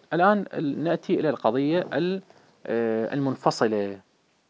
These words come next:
لكن قبل القضية المنفصلة خلينا ناخذ الإهمال، الإهمال في القضية الشرطية المتصلة.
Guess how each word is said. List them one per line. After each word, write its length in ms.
لكن 240
قبل 200
القضية 240
المنفصلة 300
خلينا 160
ناخذ 140
الإهمال، 480
الإهمال 340
في 80
القضية 420
الشرطية 380
المتصلة. 420